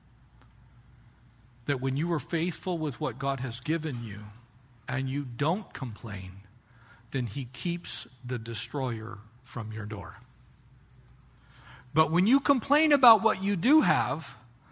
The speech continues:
then God allows your fridge to blow up, your air conditioning unit to fry, your car to break down. To teach you a lesson.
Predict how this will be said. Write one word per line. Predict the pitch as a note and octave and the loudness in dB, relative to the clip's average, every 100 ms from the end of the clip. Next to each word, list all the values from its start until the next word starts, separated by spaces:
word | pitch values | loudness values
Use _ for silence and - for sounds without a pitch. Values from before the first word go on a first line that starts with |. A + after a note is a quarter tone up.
| - - - - | -20 -20 -20 -10
then | C3+ B2 F3+ E3+ | -2 4 4 4
God | D#3 F3 F#3 | 8 10 10
allows | D3+ E3 E3 D3 D3 D3+ D#3 D3 - - - - - - - - - - - | 8 4 6 8 8 6 2 0 -2 -4 -6 -12 -20 -20 -20 -20 -20 -12 0
your | D#3 | 2
fridge | - D3 C#3+ C3 - | 2 2 2 2 0
to | D3+ | 0
blow | B2 C3 B2 | 0 0 2
up, | B2 C3 - - - - - - - - - | 2 0 -4 -12 -14 -20 -20 -20 -20 -20 -8
your | - C#3+ D3 | 2 8 10
air | D3+ | 8
conditioning | D3 D3 C#3+ - C#3+ C#3 | 6 4 4 2 0 2
unit | C#3+ C3+ C#3+ | 2 2 -2
to | A#2+ | -4
fry, | - C3 A#2 A#2 A#2+ G#2+ - - - - - - | 2 4 6 4 0 -6 -12 -16 -20 -20 -20 -4
your | - F3 | 2 2
car | - D#3+ D#3+ D#3 | 6 10 10 10
to | D3+ | 4
break | B2+ C#3 B2 - | 2 0 0 0
down. | A#2+ A#2 A#2 A#2 A2+ A#2 - - - - - - - - - - - - _ _ - - - - - | 0 2 0 -2 -6 -10 -14 -20 -20 -20 -20 -20 -20 -20 -20 -20 -20 -20 _ _ -20 -20 -20 -20 -10
To | E3 | -6
teach | - A#2+ - | -4 -4 -2
you | A2+ | -2
a | |
lesson. | B2+ D3 - F#2 | 0 -2 -4 -8